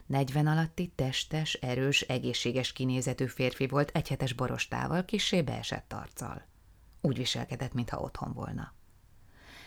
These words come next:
Kicsiket szívott a cigarettájából, közben kidüllesztette a mellét a régi Landwehr egyenruha alatt, amelyre új gombokat vart.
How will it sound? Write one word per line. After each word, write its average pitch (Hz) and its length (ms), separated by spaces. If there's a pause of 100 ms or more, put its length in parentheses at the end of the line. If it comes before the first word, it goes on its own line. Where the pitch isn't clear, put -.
(120)
Kicsiket 190 420
szívott 135 320
a - 60
cigarettájából, 202 920
közben 123 340
kidüllesztette 127 760
a 117 60
mellét 123 500
a 120 60
régi 127 320
Landwehr 127 480
egyenruha 160 560
alatt, 139 280
amelyre 127 400
új 113 220
gombokat - 560
vart. - 440